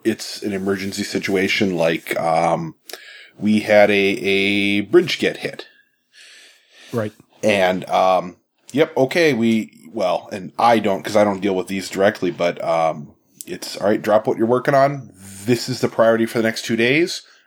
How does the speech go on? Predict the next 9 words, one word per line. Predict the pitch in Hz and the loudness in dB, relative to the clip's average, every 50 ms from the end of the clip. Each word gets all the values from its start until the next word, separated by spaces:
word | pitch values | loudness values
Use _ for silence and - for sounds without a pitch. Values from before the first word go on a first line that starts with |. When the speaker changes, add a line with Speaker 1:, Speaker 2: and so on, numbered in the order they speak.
| _ _ - | _ _ -8
Speaker 1:
and | 104 101 101 101 | -6 -4 -2 0
we're | 101 107 110 104 | 2 2 2 2
gonna, | 113 110 107 110 110 110 110 113 110 101 85 - _ _ _ _ - _ _ - _ _ _ _ _ _ _ _ _ _ _ _ | 2 2 2 4 4 4 4 4 2 0 -4 -12 _ _ _ _ -20 _ _ -20 _ _ _ _ _ _ _ _ _ _ _ _
you | _ 107 | _ -18
know, | - 90 | -16 -10
whatever | 87 92 107 127 135 127 131 | -8 -2 0 0 2 2 2
we | 127 143 143 | 2 0 0
can | - - 127 117 | -2 -2 -2 -2
do, | 123 - 175 113 90 87 90 - | 0 2 0 0 0 -2 -10 -14